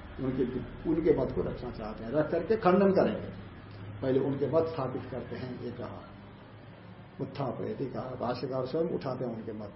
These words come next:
क्या कहते हैं? अत्र आहु कहा। कुछ लोग ऐसा कहते हैं, आहु, आह, आहतु, आहु, लट लकार है। अच्छा,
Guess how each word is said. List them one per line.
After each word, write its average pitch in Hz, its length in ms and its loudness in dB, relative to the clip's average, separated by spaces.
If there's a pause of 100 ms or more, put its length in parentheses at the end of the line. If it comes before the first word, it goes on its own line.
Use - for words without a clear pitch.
(160)
क्या 131 120 -2
कहते 131 220 -2
हैं? - 80 -4
अत्र 170 300 0
आहु 123 400 2
कहा। - 480 -4 (120)
कुछ 185 180 4
लोग 220 200 10
ऐसा 180 260 4
कहते 127 380 -2
हैं, 98 280 -8 (1800)
आहु, 120 280 -2 (220)
आह, 127 240 2
आहतु, 120 580 -2
आहु, 151 260 -4 (400)
लट 147 220 0
लकार - 340 -4
है। - 240 -16 (4000)
अच्छा, 135 280 -6